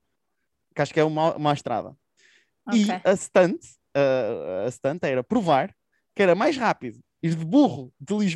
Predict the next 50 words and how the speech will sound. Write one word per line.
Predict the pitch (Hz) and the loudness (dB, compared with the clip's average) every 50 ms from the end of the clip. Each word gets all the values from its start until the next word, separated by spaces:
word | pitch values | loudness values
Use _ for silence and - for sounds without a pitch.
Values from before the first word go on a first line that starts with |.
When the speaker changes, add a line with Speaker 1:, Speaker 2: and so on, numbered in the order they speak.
| 170 | -6
Speaker 1:
de | - - 160 156 170 | -12 -14 -12 -8 -2
Louros | 196 220 226 208 185 170 170 | 4 6 6 6 6 4 2
a | 170 | 2
Lisboa | 160 160 143 143 156 175 226 277 277 - - - - _ _ _ _ - | 2 2 -2 -2 -4 -4 -4 -6 -10 -12 -16 -20 -20 _ _ _ _ -4
do | 165 185 262 | 4 4 4
que | - - | 4 4
de | 254 254 | 0 0
Ferrari | 208 240 233 220 202 220 226 240 262 262 - - _ | 4 4 4 4 6 4 2 2 0 -4 -10 -12 _
de | 190 185 196 | -12 -6 -2
Louros | 233 226 233 233 208 233 | 4 4 4 4 4 0
a | |
Lisboa, | 240 240 247 214 214 269 190 196 190 _ | 0 0 0 -2 -2 -2 -2 -4 -4 _
porque | - - - - | -6 -6 -4 -4
o | 190 | -6
trânsito | - - 277 330 349 320 285 247 - - - | 0 2 4 6 6 6 6 4 0 -2 -2
na | 220 214 | -4 0
calçada | - 208 214 202 - - 381 320 294 | 2 2 0 2 2 0 2 2 0
de | 262 - | -2 -2
Carris | - - - 180 170 - 196 | -4 -4 -2 -2 -4 -2 0
era | 196 190 | 0 0
tanto | 175 - 160 156 160 226 262 - _ _ _ _ _ _ _ _ _ _ _ _ _ _ _ _ | 2 2 0 0 0 -2 -10 -14 _ _ _ _ _ _ _ _ _ _ _ _ _ _ _ _
que | - 254 | 0 2
nem | 269 269 302 339 349 339 | 2 4 4 2 2 0
um | 330 | -2
Ferrari | - - 269 262 262 262 277 302 330 | 2 2 2 2 2 0 -2 -2 -4
conseguia | - 269 226 254 254 254 | -6 -8 -8 -8 -10 -10
passar. | - 302 - - 311 - - _ _ _ _ _ _ _ _ _ _ _ _ _ _ _ _ _ _ _ _ _ _ _ | -10 -12 -8 -8 -10 -10 -10 _ _ _ _ _ _ _ _ _ _ _ _ _ _ _ _ _ _ _ _ _ _ _
Portanto, | - 240 247 226 170 - - - | -8 0 0 0 0 0 -2 -2
a | 208 | -2
questão | - - - 311 277 254 | -2 -2 -2 -2 0 0
aqui | 226 - - 151 139 135 - _ - | -2 -2 -4 -8 -8 -8 -10 _ -10
é | - 170 | -10 -10
que | - _ - 175 147 120 156 | -10 _ -12 -10 -10 -8 -6
eu | 190 185 | -6 -6
acho, | 175 208 - - | -6 -8 -10 -8
estou | - 208 | -8 -8
a | 214 | -8
achar | - - 214 208 | -6 -6 -8 -10
isto | 196 - | -10 -12
engraçado, | 202 196 202 196 - 180 147 | -12 -12 -10 -8 -8 -8 -8
porque | - 147 127 - 156 | -8 -14 -16 -12 -12
eu | 147 147 160 170 | -8 -6 -4 -4
ia | 175 175 | -4 -6
dizer, | 165 165 151 147 120 101 | -6 -10 -12 -12 -12 -10
há | 80 117 147 143 | -8 -8 -6 -6
uns | 143 147 | -8 -8
golpes, | 139 175 165 - - _ - 135 - - 160 - | -6 -8 -8 -8 -10 _ -20 -20 -14 -14 -12 -4
eu | - 180 208 | -2 0 0
acho | 196 - - - _ _ | 0 0 -4 -8 _ _
que | - - 240 226 190 139 | -4 -2 -2 -2 -2 -4